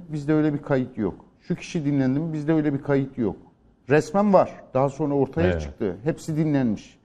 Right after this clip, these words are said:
Speaker 1: Kayıtlar var. Şimdi durum ne diye sordun, onu ben anlatayım. Şöyle düşün. Van Emniyet Müdürlüğü'nden bir polis memuru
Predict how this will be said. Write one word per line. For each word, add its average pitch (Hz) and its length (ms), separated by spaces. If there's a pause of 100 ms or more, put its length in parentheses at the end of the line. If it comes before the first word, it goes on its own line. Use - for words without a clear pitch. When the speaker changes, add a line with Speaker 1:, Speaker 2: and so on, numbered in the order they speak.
(440)
Speaker 1:
Kayıtlar 156 480
var. 107 200 (560)
Şimdi 160 560
durum 214 420
ne 196 260
diye 160 200
sordun, 165 440
onu 180 220
ben 180 120
anlatayım. 175 580 (1700)
Şöyle 226 380
düşün. 190 380 (1800)
Van 185 420
Emniyet 202 480
Müdürlüğü'nden 156 840
bir 196 140
polis 190 500
memuru 139 540